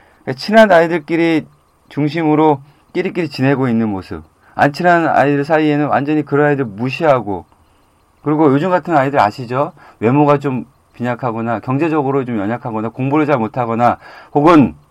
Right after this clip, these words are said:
성격이 좀 지극히 내성적이고 사람을 잘 사귀지 못하는 아이들, 그리고 교회 온 지 얼마 안 되는 아이들, 친구 없이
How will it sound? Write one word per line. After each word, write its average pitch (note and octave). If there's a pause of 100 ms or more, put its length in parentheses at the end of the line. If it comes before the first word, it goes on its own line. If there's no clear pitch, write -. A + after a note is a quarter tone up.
(240)
성격이 G3
좀 F3
지극히 D3
내성적이고 D3
사람을 D3+
잘 C#3+
사귀지 D#3
못하는 B2
아이들, F#2 (920)
그리고 D3
교회 D3+
온 F3
지 E3
얼마 C#3+
안 B2
되는 C#3+
아이들, G#2
친구 F3
없이 G2